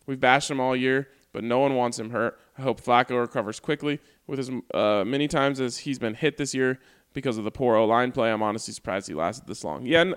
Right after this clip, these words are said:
yeah, we, we, we wish for full health, uh, for Joe Flacco for sure. I just don't wanna see him play football for the Broncos anymore. Um, as f-, for Allen, I wish the guys were still here for this take because yesterday we talked and,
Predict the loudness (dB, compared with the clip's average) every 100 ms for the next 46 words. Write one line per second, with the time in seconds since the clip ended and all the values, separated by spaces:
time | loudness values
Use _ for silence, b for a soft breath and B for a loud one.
0 | -8 -4 0 2 2 0 0 -2 -2 0
1 | 2 2 0 -8 0 0 2 0 -2 -4
2 | -14 b b b b -2 -2 -2 -6 -4
3 | -2 0 0 -2 -8 -6 -2 -2 -2 b
4 | b b _ _ _ _ 0 0 -2 -10
5 | _ _ -2 0 0 -2 -4 -2 -4 -4
6 | 0 0 0 -2 -2 -2 -4 -10 -8 -8
7 | -10 b b b b b 0 4 4 2
8 | 0 -6 _ _ _ _ _ _ _ _
9 | _ -20 _ _ _ _ _ _ _ _
10 | -2 -2 -2 -4 -8 -4 0 2 2 0
11 | -6 -8 -6 -6 -6 -2 -2 -2 -8 -10
12 | -8 -6 -6 -8 -10 -6 -6 -6 -8 -6
13 | -2 -2 -2 -2 -2 -2 -2 -2 -4 -12
14 | -14